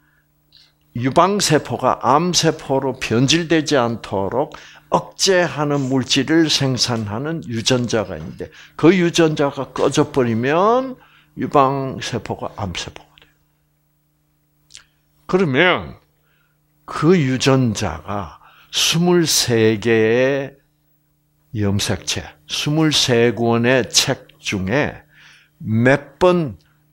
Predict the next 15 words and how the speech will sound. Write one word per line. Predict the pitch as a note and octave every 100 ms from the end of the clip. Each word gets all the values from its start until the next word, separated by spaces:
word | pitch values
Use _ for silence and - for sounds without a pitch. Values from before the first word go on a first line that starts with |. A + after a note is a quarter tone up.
| _ _ _ -
이, | C#3+ D#3+
일 | E3+ D3
번부터 | D#3 D3+ C3 B2 C#3
뭐예요? | A#2 G#2+ A2+ C2 -
이십삼, | B2 - C#3+ - - B2 - -
아, | A2+ G2 -
아, | G2+ F2 F2 - - -
이십삼 | A#2 - C3+ - B2 A#2+ A2+
번 | B2 A#2+ -
책이 | - - A#2+ A2+
있잖아요. | F#2 - A#2 G#2 C2 C2 - _ _ - _
그러면 | - C3 C3 F2 - _
몇 | - A#2+ -
번째 | G3+ G3 - E3+ C#3+
책, | - - A2+ -